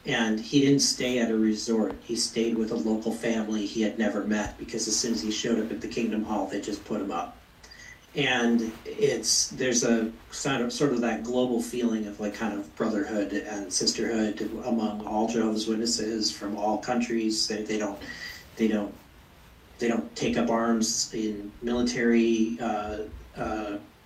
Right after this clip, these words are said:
wars or anything. They're all conscientious objectors, so no witnesses are ever shooting other witnesses. So they've got, that's how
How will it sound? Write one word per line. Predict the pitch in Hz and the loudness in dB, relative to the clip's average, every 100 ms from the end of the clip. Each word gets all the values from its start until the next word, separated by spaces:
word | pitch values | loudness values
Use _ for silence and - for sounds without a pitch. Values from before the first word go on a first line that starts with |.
| - | -12
wars | - 117 120 135 120 | -4 2 4 4 2
or | 131 | -2
anything. | 123 123 135 123 | -4 -4 -4 -4
They're | 113 | -2
all | 107 | -2
conscientious | 107 117 107 107 104 - | -2 -2 -2 -4 -6 -6
objectors, | 101 - 131 135 131 123 | -8 -4 -4 -2 -2 2
so | - 107 | 2 2
no | 110 | -2
witnesses | 107 104 113 - - 107 | -2 -2 -4 -4 -6 -4
are | 113 | -4
ever | 107 | -4
shooting | - - 120 113 107 | -4 -4 -4 -6 -4
other | 98 | -2
witnesses. | 107 127 123 127 - | -2 -2 -2 0 0
So | 160 | 2
they've | 170 | 4
got, | 208 - - - - - - - - | 4 2 -4 -14 -16 -20 -20 -20 -4
that's | - 165 | 0 2
how | 170 135 - | 2 2 2